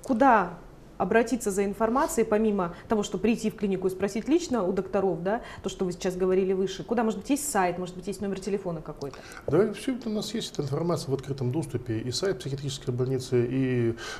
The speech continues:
Speaker 2: диспансер знает все его, и в приёмную позвонить. Ну, по крайней мере, главное, чтобы люди читали то, что там написано. Э, ну, они же тут посмо-
Speaker 1: Ленятся.
Speaker 2: Да, ну, там всё написано.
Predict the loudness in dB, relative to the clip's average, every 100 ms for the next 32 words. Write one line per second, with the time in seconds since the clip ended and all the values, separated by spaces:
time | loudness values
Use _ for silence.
0 | -6 -4 0 0 2 2 2 2 0 0
1 | 0 0 0 0 0 0 -2 -4 -2 0
2 | 2 2 0 0 -2 -2 -4 0 2 4
3 | 2 0 -4 -10 -2 2 4 2 -2 0
4 | 2 0 2 4 2 2 0 2 0 0
5 | -2 -4 -4 -8 -10 -12 -12 -4 0 2
6 | 6 4 4 0 -2 -2 -4 -14 -20 2
7 | 4 8 8 8 6 2 0 -4 -2 6
8 | 10 12 10 8 4 4 2 2 2 0
9 | 2